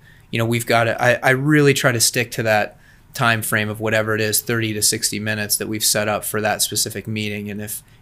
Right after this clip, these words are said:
if it looks like something's bringing us, it's gonna take us long, then we need to table it and,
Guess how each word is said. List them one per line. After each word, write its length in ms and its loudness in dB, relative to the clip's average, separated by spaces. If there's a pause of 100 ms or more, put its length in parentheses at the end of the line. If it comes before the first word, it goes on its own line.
if 100 -6
it 80 0
looks 260 -2
like 220 -2
something's 460 -4
bringing 500 -6
us, 300 -2
it's 140 0
gonna 160 -2
take 200 -2
us 160 -8
long, 240 -4
then 140 -8
we 80 -6
need 160 -6
to 40 -10
table 380 -6
it 140 -6
and, 280 -10